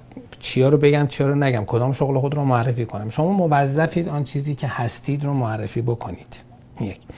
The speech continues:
دوم اینکه سوال ایشون این هست که من در ده سال گذشته هم سابقه مدیکال دارم هم فلان.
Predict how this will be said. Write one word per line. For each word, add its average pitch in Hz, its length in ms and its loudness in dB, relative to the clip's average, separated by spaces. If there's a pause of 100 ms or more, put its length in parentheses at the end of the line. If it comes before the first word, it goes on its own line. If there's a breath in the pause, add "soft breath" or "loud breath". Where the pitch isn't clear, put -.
(680 loud breath)
دوم 180 400 8
اینکه 208 460 2
سوال 156 320 2
ایشون 151 280 0
این 170 160 2
هست 165 240 0
که 175 200 2
من 160 160 2
در 135 180 4
ده 127 300 4
سال 127 280 0
گذشته 127 440 2
هم 139 60 0
سابقه 123 300 2
مدیکال 117 480 0
دارم 113 240 -2
هم 104 200 -4
فلان. 101 300 -4